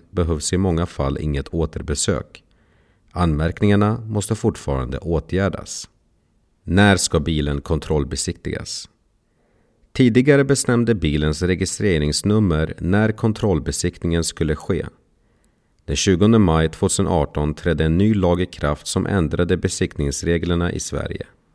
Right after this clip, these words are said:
Fordon ska nu kontrollbesiktigas första gången senast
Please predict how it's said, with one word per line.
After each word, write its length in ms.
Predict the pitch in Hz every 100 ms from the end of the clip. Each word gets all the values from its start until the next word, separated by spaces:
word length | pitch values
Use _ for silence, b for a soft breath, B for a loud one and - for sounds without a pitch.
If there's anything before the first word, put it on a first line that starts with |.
| _ _ _ _ _ _ _ _ _
Fordon 520 | - 98 85 95 113
ska 220 | 123 -
nu 160 | 107 82
kontrollbesiktigas 1300 | - 87 92 92 69 71 - 78 - 78 73 - - _ _ _ _ _ _ _ _
första 420 | - 110 - 120
gången 560 | 110 78 76 78 78 - _
senast 720 | - - 110 90 101 - -